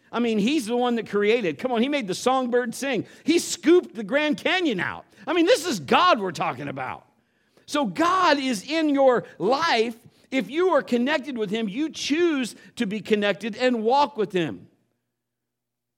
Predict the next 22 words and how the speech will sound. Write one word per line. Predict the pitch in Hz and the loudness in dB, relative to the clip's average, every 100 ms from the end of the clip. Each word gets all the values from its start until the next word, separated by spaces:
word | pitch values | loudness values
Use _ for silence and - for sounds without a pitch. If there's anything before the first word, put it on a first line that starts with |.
| _ _ _ _ _ _ - | _ _ _ _ _ _ -2
They | 214 | 0
asked | 220 - | 0 -2
a | |
little | 233 226 | 0 0
boy, | 190 240 233 196 | 2 2 2 0
he | |
said, | 185 214 185 | -2 -2 -2
"Well, | 180 180 - _ _ _ | -4 -10 -18 _ _ _
who | 269 | -4
do | 294 | -2
you, | 269 202 - | -2 -4 -8
who | 277 | -8
do | 269 | -4
you | |
love?" | 233 254 | -2 -2
He | 185 | -2
said, | 202 202 | -4 -4
"I | 247 | -4
love | 233 208 | -4 -2
walking | 196 185 170 170 | -2 -2 -2 -6
with | 165 | -4
Andy." | 208 202 110 87 | -4 -4 -8 -14